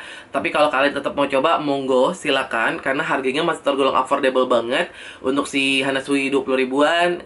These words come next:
Gatsby tiga puluh ribuan, dan Amazing di lima puluh ribuan. Cuma yang perlu kalian perhatikan, kalau dua produk sunscreen ini punya potensi komedogenik.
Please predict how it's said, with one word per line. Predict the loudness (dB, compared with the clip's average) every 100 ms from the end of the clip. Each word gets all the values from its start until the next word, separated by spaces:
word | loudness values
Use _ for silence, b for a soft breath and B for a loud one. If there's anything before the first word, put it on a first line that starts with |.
| -6
Gatsby | -6 -4 -8 -2
tiga | -2
puluh | 0 0 0
ribuan, | 0 0 0 -2
dan | -4 -4
Amazing | -2 -2 -2 -2 -4 B B B
di | -2 0
lima | 0 -2
puluh | 0 0
ribuan. | 0 -2 0 0 0 -8 -8
Cuma | -4 0
yang | -2 -4
perlu | -4 0 2
kalian | 2 0 0
perhatikan, | -2 -4 -6 -4 0 0 0 -4
kalau | 0 2 4 4 4 4 2 -2 -8 -8
dua | -4 -2
produk | 0 0 0
sunscreen | -2 -2 -2 -2
ini | -2 -2 -4 -12
punya | -8 -4 -2 0
potensi | 0 0 -4 -2
komedogenik. | -2 0 0 0 0 -2